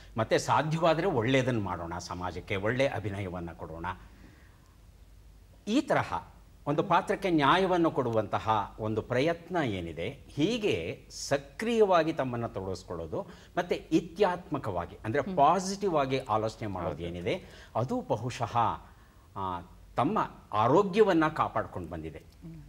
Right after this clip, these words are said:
Speaker 1: ಶಾರೀರಿಕ ಆರೋಗ್ಯ ಹಾಗೂ ಮಾನಸಿಕ ಆರೋಗ್ಯ ಎರಡನ್ನೂ ಕಾಪಾಡ್ಕೊಂಡು ಬಂದಿದೆ ಅಂತ ಬಹಳ ದೂರದಿಂದ ನಾನು ನಿಮ್ಮನ್ನೆಲ್ಲ ನೋಡಿ, ಆ, ತಮ್ಮ ಅಭಿನಯ, ಮಾತನಾಡುವ ಶೈಲಿ, ಮುಖದಲ್ಲಿ ಬರುವಂತಹ ಭಾವನೆ,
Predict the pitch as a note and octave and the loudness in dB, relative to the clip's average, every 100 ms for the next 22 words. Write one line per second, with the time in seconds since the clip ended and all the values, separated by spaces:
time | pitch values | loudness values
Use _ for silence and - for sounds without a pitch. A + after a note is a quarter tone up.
0 | - - G#2 A2+ A#2 A2+ B2+ B2 C3+ C3 | -12 -2 0 2 0 0 2 2 2 -2
1 | F#3+ G#3+ C3 A2 G2+ F#2 G2+ - F#2+ F2+ | -4 -2 -2 -2 -4 -4 -4 -6 -6 -6
2 | E2+ E2 D2+ F2 - - - G#2 B2 D3+ | -6 -10 -12 -16 -18 -20 -2 0 2 0
3 | G#3+ - A2 B2 A#2 B2 G#2+ G#2+ E3+ A3+ | -2 0 0 2 -2 -2 -2 0 2 2
4 | G3+ G3 F#3+ A#2 G#2 F#2 D2 - - - | 4 4 2 -2 -2 -4 -6 -14 -10 0
5 | D#3 G3 C3 C#3+ A#3 C#4 C#4 A#3+ G#3+ E3+ | 4 4 6 6 8 6 6 6 6 6
6 | E3+ D3+ C#3+ C3+ C3+ C#3 C3 C3+ A3 A3 | 6 4 4 4 4 4 4 6 8 8
7 | D3+ A2+ - - G#3 A2+ A#3 A2 G#2+ G#2+ | 4 0 -8 -8 -2 2 2 2 0 0
8 | A#2+ C#3 C#3 C3 A#2+ G#2+ A2 - G#2+ G2+ | -2 0 2 2 0 2 0 0 -2 -2
9 | F#2+ F#2+ - A2 B2+ B2 A2 G2+ A2+ G#2+ | -4 -4 -2 -2 0 -2 -4 -6 -4 -2
10 | G#2 G2+ G2 F#2+ F2 G2 F2 G2 G2+ A#2+ | -2 -4 -6 -6 -6 -6 -4 -2 -2 -2
11 | A#2+ B2 | -4 -8